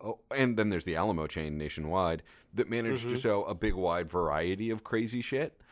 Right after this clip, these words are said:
Speaker 1: Um, and
Speaker 2: Yes.
Speaker 1: so the, like, you know, we, we spent a year in Saint Louis, and I love Saint Louis, but, like, it was harder to see some of our favorite movies in theaters. Although there was a theater in the Central West End where they had little plates of candy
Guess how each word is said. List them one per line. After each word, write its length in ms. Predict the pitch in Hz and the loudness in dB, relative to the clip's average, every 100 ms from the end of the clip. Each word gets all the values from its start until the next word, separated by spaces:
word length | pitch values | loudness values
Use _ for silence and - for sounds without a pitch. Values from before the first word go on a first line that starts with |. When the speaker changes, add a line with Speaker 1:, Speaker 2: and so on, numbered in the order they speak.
| - - - | -20 -12 0
Speaker 1:
Um, 340 | 107 90 78 67 | 2 4 2 0
and 60 | |
Speaker 2:
Yes. 280 | 131 120 120 | 2 4 4
Speaker 1:
so 240 | 143 120 104 | 6 6 6
the, 140 | 113 | 6
like, 300 | 107 95 - | 6 4 2
you 60 | 135 | 0
know, 100 | 90 | 0
we, 200 | 104 104 | -2 -4
we 80 | 104 | -6
spent 260 | - 110 | -2 0
a 20 | 104 | 0
year 180 | 98 | 0
in 80 | 92 | -2
Saint 180 | - 82 | -4 -2
Louis, 440 | 104 92 82 - - | 2 2 0 -4 -4
and 100 | 90 | -4
I 80 | 80 | -4
love 240 | 78 92 | -2 -2
Saint 220 | - 92 76 | -2 -6 -6
Louis, 240 | 73 - | -6 -4
but, 200 | - 90 | -6 -4
like, 220 | 78 - | -4 -4
it 40 | 98 | -6
was 140 | 98 | 0
harder 360 | 95 104 98 90 | 2 4 2 0
to 180 | - | -2
see 260 | - 104 90 | -4 -4 -4
some 240 | - 87 | -2 -2
of 120 | 87 82 | 0 0
our 100 | 78 | 0
favorite 300 | 90 82 73 | 0 -2 -6
movies 340 | 85 80 82 | -6 -6 -6
in 80 | 80 | -6
theaters. 300 | 95 82 - - - | -4 -4 -6 -18 -6
Although 180 | 120 135 | -2 0
there 140 | 127 | 0
was 260 | 117 135 160 | -2 -2 -2
a 80 | 160 | -2
theater 420 | 135 107 85 80 - - - | -2 0 0 -2 -6 -16 -2
in 300 | 127 123 123 | 2 4 2
the 80 | 117 | 2
Central 280 | 123 123 | 2 2
West 220 | 113 107 117 | 2 2 2
End 260 | 113 101 | 2 4
where 100 | 104 | 2
they 120 | 95 | 2
had 120 | 98 104 | -2 -4
little 160 | 107 | -6
plates 280 | - 107 - | -4 -4 -4
of 80 | - | -4
candy 500 | 90 85 110 123 | -2 0 0 -2